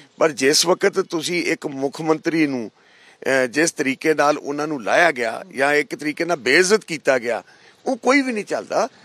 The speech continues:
ਸੋ ਜੋ ਕੈਪ-, ਸਾਡੀ ਪਾਰਟੀ ਲੀਡਰਸ਼ਿਪ ਨੇ ਇਹ ਮਸਲੇ ਨੂੰ ਹੈਂਡਲ ਠੀਕ ਨਹੀਂ ਕੀਤਾ। ਜੇ ਇਹਨੂੰ ਹੈਂਡਲ ਠੀਕ ਕੀਤਾ ਜਾਂਦਾ ਤੇ ਕੈਪਟਨ ਸਾਹਿਬ ਕਦੀ ਵੀ ਆਪਣੀ ਪਾਰਟੀ ਦੇ ਖਿਲਾਫ ਬਗਾਵਤ ਨਾ ਕਰਦੇ, ਪਾਰਟੀ ਨਾ ਬਣਾਉਂਦੇ, ਤੇ ਇਹ ਅੱਜ ਦੇ ਹਾਲਾਤ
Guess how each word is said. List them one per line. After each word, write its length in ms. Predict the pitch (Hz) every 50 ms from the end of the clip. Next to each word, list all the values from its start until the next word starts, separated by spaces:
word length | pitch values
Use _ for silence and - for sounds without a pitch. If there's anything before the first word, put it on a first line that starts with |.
| 185 175 165 -
ਸੋ 220 | - - 185 220 240
ਜੋ 360 | 175 139 170 180 214 240 233 - _ _ _ _ _
ਕੈਪ-, 480 | - 175 160 127 - _ _ _ _ -
ਸਾਡੀ 380 | - - 143 123 110 110 240 254
ਪਾਰਟੀ 420 | - - 165 147 143 117 156 160
ਲੀਡਰਸ਼ਿਪ 460 | 143 131 123 135 135 123 - - 135 - -
ਨੇ 160 | 196 226 202 -
ਇਹ 120 | 190 226 220
ਮਸਲੇ 380 | 196 165 156 143 - 180 202
ਨੂੰ 140 | 233 262 214
ਹੈਂਡਲ 400 | - 160 160 143 147 202 285 285
ਠੀਕ 260 | 240 220 226 208 156
ਨਹੀਂ 140 | 170 170 160
ਕੀਤਾ। 340 | 127 127 117 - - 98 - - - - - - - - - - - - - - - - -
ਜੇ 100 | 131 175
ਇਹਨੂੰ 340 | 214 208 208 208 220 269 233
ਹੈਂਡਲ 360 | 170 139 139 143 151 214 254
ਠੀਕ 240 | 214 190 180 185 156
ਕੀਤਾ 260 | 147 151 135 156 143
ਜਾਂਦਾ 460 | 135 135 123 117 123 160 220 285 330 - - - - - - - -
ਤੇ 80 | 202
ਕੈਪਟਨ 380 | 196 - 185 165 156 - 185 180
ਸਾਹਿਬ 260 | - 190 196 214 190 -
ਕਦੀ 300 | 185 160 151 165 190 196
ਵੀ 220 | 175 139 143 170 202
ਆਪਣੀ 300 | 180 156 160 - 175 -
ਪਾਰਟੀ 360 | - 139 127 117 - 135 139
ਦੇ 120 | 131 156
ਖਿਲਾਫ 320 | - - 131 110 117 151 160
ਬਗਾਵਤ 540 | 143 131 127 110 113 101 101 98 120 107
ਨਾ 180 | 120 127 131 139
ਕਰਦੇ, 320 | 123 139 131 123 127 202
ਪਾਰਟੀ 380 | 214 - - 127 131 117 - 127
ਨਾ 120 | 127 143
ਬਣਾਉਂਦੇ, 380 | 147 143 139 135 123 113 147 202
ਤੇ 140 | - 233 180 -
ਇਹ 180 | 214 226 233 - - 170
ਅੱਜ 120 | 165 151
ਦੇ 180 | 185 175 202 202
ਹਾਲਾਤ 320 | 170 156 143 123 127 147